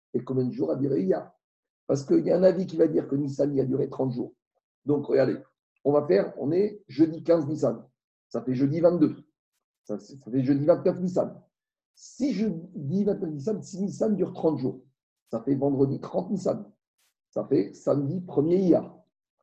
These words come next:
Ça fait samedi huit Iyar. Samedi quinze Iyar. Samedi vingt-deux Iyar. Samedi vingt-neuf Iyar. Si je dis que maintenant, après Nissan qui était à trente, Iyar est à vingt-neuf, je me retrouve avec dimanche premier Sivan.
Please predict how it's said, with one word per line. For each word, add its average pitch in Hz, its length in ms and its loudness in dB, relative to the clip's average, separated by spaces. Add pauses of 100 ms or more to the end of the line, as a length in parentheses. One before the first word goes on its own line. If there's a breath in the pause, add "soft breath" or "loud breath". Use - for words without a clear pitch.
(500)
Ça 127 160 0
fait 151 220 4
samedi 147 560 -2
huit 127 320 -4
Iyar. - 440 -2 (300)
Samedi 131 540 0
quinze 117 280 -4
Iyar. 127 480 -4 (220)
Samedi 143 640 -2
vingt-deux 131 400 2
Iyar. 131 520 0 (200)
Samedi 151 640 -2
vingt-neuf 131 520 -4
Iyar. 123 480 -2 (380)
Si 170 200 -6
je 151 100 6
dis 147 160 -2
que 139 100 -4
maintenant, 139 380 2
après 135 200 -2
Nissan 135 360 -2
qui 135 80 -2
était 135 120 -2
à 135 80 -4
trente, 123 380 -8
Iyar 143 300 0
est 131 120 -6
à 131 60 -4
vingt-neuf, 117 420 -4 (600)
je 139 120 0
me 151 100 4
retrouve 143 340 2
avec - 200 0
dimanche 131 560 -4
premier 143 400 2
Sivan. 147 420 -4